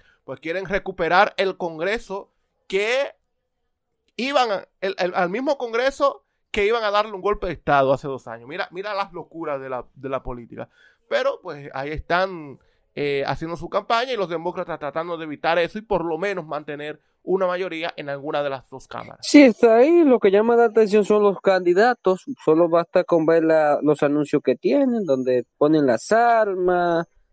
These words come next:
Speaker 2: la teoría de la conspiración y todo.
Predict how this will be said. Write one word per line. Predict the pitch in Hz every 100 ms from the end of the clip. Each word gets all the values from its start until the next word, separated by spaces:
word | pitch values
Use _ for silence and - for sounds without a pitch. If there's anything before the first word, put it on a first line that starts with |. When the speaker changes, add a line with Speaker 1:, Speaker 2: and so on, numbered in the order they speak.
| _
Speaker 2:
la | 139
teoría | 139 143 151
de | 170
la | 170
conspiración | 151 151 151 139 117 - 170 226 233 233 226 214 214 208 185
y | 156 143
todo. | 233 262 233 233